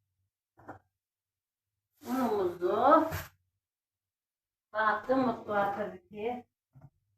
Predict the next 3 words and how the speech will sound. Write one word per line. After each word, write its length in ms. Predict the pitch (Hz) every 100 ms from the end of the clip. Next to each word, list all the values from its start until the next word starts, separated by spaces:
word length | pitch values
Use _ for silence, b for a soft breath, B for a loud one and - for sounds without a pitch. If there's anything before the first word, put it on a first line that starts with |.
| _ _ _ _ _ _ - - - - _ - - - - - -
Unumuzu 520 | 294 381 359 302 330 -
çok 240 | 330 -
koymayacağım. 720 | 311 302 294 214 190 196 202